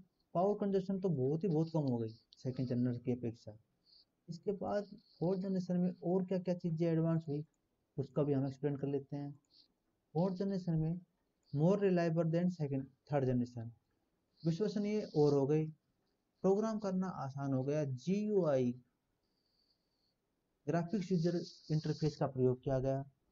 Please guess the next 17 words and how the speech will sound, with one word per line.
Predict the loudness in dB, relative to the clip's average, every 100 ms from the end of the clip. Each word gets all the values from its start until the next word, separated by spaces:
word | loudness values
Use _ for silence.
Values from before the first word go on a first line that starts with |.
| _ _ _ _ -2
और | 2
माइक्रो | 2 2 2
प्रोसेस-, | 0 0 0 -2 -6 _ _ _ _
processor | 0 0 0 -2
का | 0
भी | 0
प्रयोग | 2 2 2
किया | -2 -4
गया। | -4 -8 _ 0
Apple | 0 2 2 2 -2 -12 _ _ -4
second | -2 0 0
और | 0 -2
क्रे | 0 4 4
इसका | 2 -2 -2 -6 _ _ 0
fourth | 2
generation | 2 0 -2 -6
का | -6